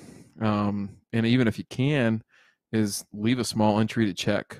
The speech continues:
like, in an area that might be, like, half on a dry spot and half not. You know, just throw, like, a shoebox or a piece of plywood or something down,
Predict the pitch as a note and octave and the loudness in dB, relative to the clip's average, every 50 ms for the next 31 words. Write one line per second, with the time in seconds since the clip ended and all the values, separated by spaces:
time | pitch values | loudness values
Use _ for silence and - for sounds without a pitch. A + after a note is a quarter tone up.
0 | - _ G#2 G#2+ - A2+ G#2 G2+ G#2 G#2 G#2 A2 A2 A2 G#2+ G#2+ G#2 G#2+ - G#2+ | -12 _ -6 -6 -4 -2 0 0 2 2 4 4 4 4 4 2 0 -2 -2 -2
1 | G#2 G2 - G#2+ G#2+ G#2 F#2 - - - G#2 G#2 G#2+ G#2 - A2+ G#2+ G#2 G2+ G#2 | -4 -2 -2 -2 -2 -2 -4 -6 -4 -4 0 2 2 2 2 2 2 2 2 2
2 | G#2+ G#2+ G#2 G#2 - - - G#2 G#2 G#2+ - - G2 G2+ G#2+ G#2 G#2 - - F#2+ | 2 4 4 2 0 2 0 2 2 2 0 -2 -4 -4 -2 -4 -4 -4 -2 -2
3 | G2 G#2 A2+ B2 - _ _ _ _ _ _ _ _ _ _ _ G#2+ G2+ G#2 G#2+ | 0 0 0 0 -2 _ _ _ _ _ _ _ _ _ _ _ -2 -2 -2 -2
4 | G2 G2+ - - A2 G#2+ G#2 G#2 G2+ - - F2+ - - A#2 A2+ G#2 G#2 G2 G2 | -2 -4 -6 -2 -2 0 2 0 0 -2 -4 -10 -4 -2 -2 0 2 2 2 2
5 | F#2 - - - - G2 G2+ G2+ - - A2+ G#2+ - - - - G#2 G#2+ G#2 G2+ | 0 -2 -6 -10 -8 -6 -6 -6 -4 -6 -6 -6 -6 -6 -2 0 2 2 2 0
6 | G2+ G2+ G2 - - - - G#2 G#2 G2+ G#2 G2+ G2+ | 0 -2 -4 -6 -8 -10 -6 -6 -4 -4 -2 -4 -6